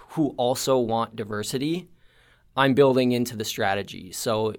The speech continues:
in, in, within three years, the plan is to invest in fifty plus companies, which is a lot.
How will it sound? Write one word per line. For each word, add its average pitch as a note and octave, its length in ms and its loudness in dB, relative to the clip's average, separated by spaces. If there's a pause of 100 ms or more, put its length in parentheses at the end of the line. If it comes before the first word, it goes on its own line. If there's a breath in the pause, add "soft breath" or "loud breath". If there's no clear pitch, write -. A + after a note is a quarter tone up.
in, A#2 240 -4
in, A2+ 440 -4
within C3+ 400 0
three C3 300 -2
years, A#2 540 -2
the A2+ 100 -10
plan A2+ 300 -2
is A2 140 -6
to - 80 -6
invest G#2+ 380 -2
in A2 100 -4
fifty C#3 360 -2
plus A#2 260 -4
companies, - 560 -10 (160)
which - 160 -6
is B2+ 100 -2
a A#2+ 40 0
lot. G#2 260 -2